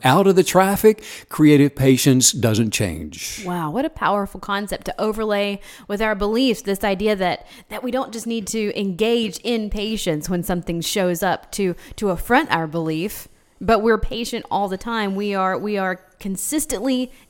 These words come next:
Speaker 2: immovable
Speaker 1: It's
Speaker 2: through the
Speaker 1: tran-,
Speaker 2: process.
Speaker 1: transcending the egoist state of being where you're identifying with traffic, you're identifying with a long
Speaker 2: Mm.
Speaker 1: line,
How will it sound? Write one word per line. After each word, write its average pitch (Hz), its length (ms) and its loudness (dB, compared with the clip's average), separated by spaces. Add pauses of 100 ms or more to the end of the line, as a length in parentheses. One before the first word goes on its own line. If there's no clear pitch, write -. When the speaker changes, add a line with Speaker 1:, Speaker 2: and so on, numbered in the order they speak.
Speaker 2:
immovable 233 760 2
Speaker 1:
It's 131 120 0
Speaker 2:
through 226 120 2
the 208 60 6
Speaker 1:
tran-, 139 120 8
Speaker 2:
process. 185 360 2
Speaker 1:
transcending 185 840 4
the 185 240 0
egoist 160 480 2
state 151 360 2
of 135 160 0
being 139 300 6
where 135 140 4
you're 131 200 4
identifying 135 640 2
with 131 120 0
traffic, 123 580 0
you're 139 140 2
identifying 127 680 0
with 123 140 0
a 147 60 4
long 123 320 4
Speaker 2:
Mm. 117 40 0
Speaker 1:
line, 117 400 2